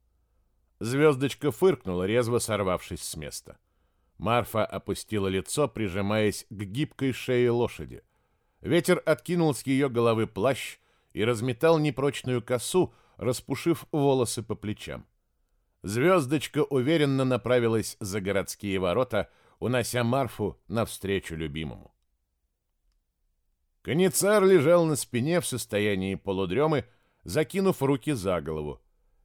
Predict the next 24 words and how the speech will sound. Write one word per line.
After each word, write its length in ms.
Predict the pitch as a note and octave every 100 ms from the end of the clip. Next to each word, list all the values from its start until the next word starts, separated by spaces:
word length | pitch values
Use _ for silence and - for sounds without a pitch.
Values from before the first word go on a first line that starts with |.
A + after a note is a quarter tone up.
| _
Ему 260 | F2 C3+ E3
нравились 500 | F#3 D3 G2 F2 -
моменты, 480 | F2+ G#2+ C3+ G2
когда 360 | G2 F#2 E2 A2
в 60 | G#2
отсутствие 640 | F#2+ - A#2 - G2 G2
опасности 720 | F#2 - G2+ - F2 - F2+
дремота 520 | D#2 F2+ F#2 C#3 -
склеивала 640 | A#2 - F#2+ G#2+ F#2+ F2 E2+
ресницы 760 | E2+ - G#2 C3+ - A#2+ A2+ - _ _ -
и 100 | D3
не 140 | E3
требовалось 680 | - E3+ D#3+ C#3 C3+ A2+ G#2
видеть 340 | B2+ A#2 -
окружение 760 | - A2 G2+ G2+ B2 A#2 A2+ G#2+
и 180 | - G#2
глазами, 640 | F#2+ G2 F#2+ A#2 A2 F2 -
и 100 | E2
затылком. 680 | D#2+ E2 A#2 F2+ - A1 - _ _ _ _ _ _ _ _
Каницар 680 | E2 E2 D#2 - A#2 C3 - _ _ _
служил 440 | - B2+ C#3 G3+
телохранителем 960 | G3 E3+ E3+ - C#3 A#2+ G2+ G#2 A2+ B2
у 320 | - D3 F#2 F2+
Ольги. 340 | D#2 D2+ C#2